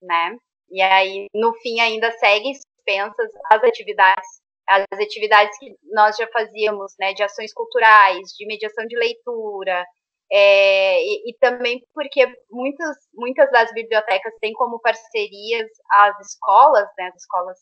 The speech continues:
né, seguem com as atividades também suspensas e espero que siga, né,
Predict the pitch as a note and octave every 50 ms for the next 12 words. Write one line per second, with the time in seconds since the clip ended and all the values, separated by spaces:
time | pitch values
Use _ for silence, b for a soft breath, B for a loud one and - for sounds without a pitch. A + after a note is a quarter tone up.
0 | _ _ _ _ _ F#3+ F#3+ F#3 F#3 G3+ F3+ F3 E3+ G3 G3 _ - G3 F#3+ F#3
1 | F#3+ F#3 G3 F#3 - - F3+ G3 G3 F#3+ _ F3+ F3+ F3+ F3+ F3+ - _ _ G3
2 | F#3 F#3 F#3 F#3 F#3 - G3 G3 - _ - F3 F3+ G3 A#3 B3 - A#3+ G#3+ -
3 | F#3 F3+ F3 _ _ - G3 F#3 F#3+ G3+ G#3 _ - F#3+ _ G#3 G#3+ B3 _ -
4 | C4 A3 G3+ F#3+ F3+ F3 F3